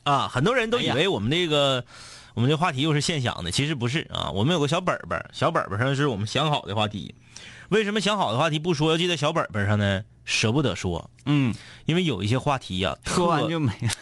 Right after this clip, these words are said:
Speaker 1: 特-，<laughs> 对，特别的精彩，特别容易出点。我不知道很多人有没有这种心态，就是，哎，我有个好东西，我先不想用，
Speaker 2: 嗯。
Speaker 1: 我留着。
Speaker 2: 嗯，嗯，嗯。
Speaker 1: 我小钱买橡皮就是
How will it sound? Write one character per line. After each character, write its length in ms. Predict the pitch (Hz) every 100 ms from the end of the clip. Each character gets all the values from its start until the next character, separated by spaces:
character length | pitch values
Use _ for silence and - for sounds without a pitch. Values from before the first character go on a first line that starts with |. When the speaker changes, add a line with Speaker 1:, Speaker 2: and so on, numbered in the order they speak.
| - 147 -
Speaker 1:
特-， 80 | 156
<laughs> 0 |
对， 500 | 165 156 107 71 - -
特 300 | 196 190 123
别 280 | 113 143
的 580 | 165 156 131 117 101 78
精 280 | - 175 185
彩， 380 | 120 107 - -
特 200 | - 175
别 120 | 143
容 200 | 147 143
易 60 | 160
出 240 | - 180
点。 520 | 156 - 107 - 62 - - - - -
我 80 |
不 80 | 131
知 40 | 220
道 80 |
很 160 | 202 117
多 140 | 165
人 120 | 160 156
有 100 | 110
没 80 |
有 100 | 135
这 140 | 113 139
种 100 | 110
心 240 | - 127
态， 320 | 139 165 - -
就 120 | 139
是， 240 | 143 160 - - - _ - - -
哎， 80 | -
我 100 | 175
有 60 | 180
个 80 |
好 200 | - 127
东 220 | 117 156 160
西， 80 |
我 140 | 160 120
先 160 | 156 170
不 80 |
想 180 | 175 120
用， 200 | 160 170 - _ - -
Speaker 2:
嗯。 240 | 214 196
Speaker 1:
我 100 | 143
留 380 | 143 156 151 190
着。 220 | 190 - -
Speaker 2:
嗯， 440 | 233 233 214 202
嗯， 40 |
嗯。 0 | 180
Speaker 1:
我 100 | 180
小 240 | - 127
钱 180 | 123 170
买 140 | 143
橡 180 | 135 175
皮 220 | 120 143
就 140 | 175 147
是 280 | 131 120